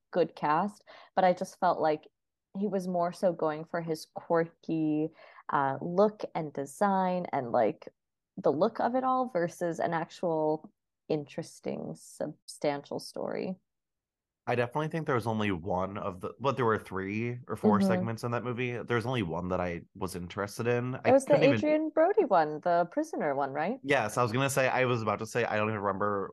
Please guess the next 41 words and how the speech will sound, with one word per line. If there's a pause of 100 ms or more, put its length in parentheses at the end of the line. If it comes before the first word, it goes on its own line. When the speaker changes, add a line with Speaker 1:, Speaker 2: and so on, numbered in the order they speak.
(160)
Speaker 2:
what,
who
was
in
it.
I
remembered
there
was
a
prisoner.
<laughs>
I'm
definitely
interested,
but (960)
I
agree.
After
The
French
Dispatch, (100)
which
I
guess
is
a
hot
take
for,
from
us, (180)
uh,
is
not (180)
one
of
his
best.
<laughs> (440)
Speaker 1:
Yes.